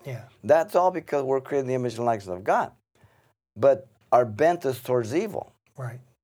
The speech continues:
Speaker 2: So as long as there is a, a, a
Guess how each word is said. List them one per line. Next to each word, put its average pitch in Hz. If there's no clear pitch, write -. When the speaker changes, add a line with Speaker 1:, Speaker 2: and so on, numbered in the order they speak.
Speaker 2:
So 127
as 131
long 208
as 196
there 170
is 139
a, 120
a, 127
a 113